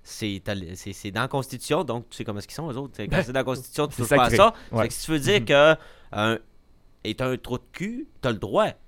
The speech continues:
Speaker 1: Même si c'est une diffamation, parce que ça, c'est une diffamation, parce que t'as rien apporté. C'est
Speaker 2: Non,
Speaker 1: pas une
Speaker 2: c'est ça.
Speaker 1: critique, c'est une insulte.
Speaker 2: Mais là-bas,
Speaker 1: Mais
Speaker 2: t'as
Speaker 1: t'as
Speaker 2: le
Speaker 1: le
Speaker 2: droit.
Speaker 1: droit.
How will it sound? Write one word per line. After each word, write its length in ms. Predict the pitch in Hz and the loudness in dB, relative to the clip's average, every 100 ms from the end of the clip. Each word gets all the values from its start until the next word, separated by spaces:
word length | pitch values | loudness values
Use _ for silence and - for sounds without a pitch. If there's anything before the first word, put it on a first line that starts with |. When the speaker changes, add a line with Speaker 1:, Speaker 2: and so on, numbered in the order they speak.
| _ - - - - - - - - | _ -20 -20 -20 -20 -20 -20 -20 -4
Speaker 1:
Même 160 | 117 175 | 0 0
si 300 | - - 180 | -2 -6 -8
c'est 300 | - 123 - | -6 -6 -4
une 220 | 120 113 | -6 -6
diffamation, 640 | 87 - 107 101 - 180 | -8 -6 -4 -4 -6 -8
parce 180 | 226 104 - | -6 -10 -10
que 60 | |
ça, 80 | 135 | -10
c'est 60 | 113 | -10
une 60 | |
diffamation, 580 | 95 117 107 101 - 196 | -8 -6 -4 -4 -6 -8
parce 220 | - 95 | -8 -14
que 180 | - 107 - _ - _ _ | -6 -6 -6 _ -20 _ _
t'as 120 | - | -10
rien 200 | 92 101 | -8 -6
apporté. 460 | 107 - 107 - 156 | -6 -8 -12 -6 -8
C'est 80 | - | 2
Speaker 2:
Non, 120 | 160 | 2
Speaker 1:
pas 60 | 123 | 2
une 60 | 131 | 4
Speaker 2:
c'est 60 | |
ça. 80 | 147 | 4
Speaker 1:
critique, 300 | 139 190 - | 6 2 -4
c'est 140 | - - | -20 -6
une 100 | 123 | -2
insulte. 360 | 127 139 156 - - | 0 2 2 2 2
Speaker 2:
Mais 100 | 156 | 4
là-bas, 220 | 147 147 | 6 4
Speaker 1:
Mais 60 | 175 | 4
Speaker 2:
t'as 60 | |
Speaker 1:
t'as 60 | 143 | 4
Speaker 2:
le 40 | 127 | 4
Speaker 1:
le 60 | 139 | 2
Speaker 2:
droit. 120 | 101 | -2
Speaker 1:
droit. 240 | 95 170 | 6 6